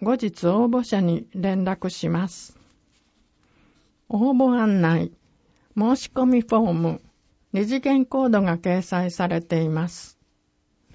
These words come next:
市民スタッフ収録時の様子、二名の写真が掲載されています。子どもアナウンサー、募集人数三人、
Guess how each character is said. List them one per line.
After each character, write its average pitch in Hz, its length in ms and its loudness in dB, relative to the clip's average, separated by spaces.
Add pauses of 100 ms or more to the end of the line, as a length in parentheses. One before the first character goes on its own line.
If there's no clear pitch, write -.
(580)
市 - 180 0
民 277 300 4
ス - 120 -14
タ 262 200 -2
ッ - 20 -4
フ 185 480 -8
収 254 340 0
録 262 320 -2
時 226 120 2
の 175 180 2
様 190 240 2
子、 180 380 -8 (640)
二 247 120 4
名 277 240 2
の 170 140 0
写 170 180 -2
真 240 300 2
が 220 140 0
掲 202 240 -2
載 190 300 -4
さ 180 180 -2
れ 180 100 0
て 170 220 0
い 170 80 2
ま 165 220 -2
す。 - 340 -20 (560)
子 220 120 -2
ど 262 140 4
も 262 220 6
ア 240 80 2
ナ 240 180 4
ウ 226 140 2
ン 190 80 -2
サ 165 460 -2 (640)
ー、 196 40 -4
募 196 120 0
集 262 300 0
人 254 340 6
数 160 340 -2
三 226 460 4
人、 190 320 0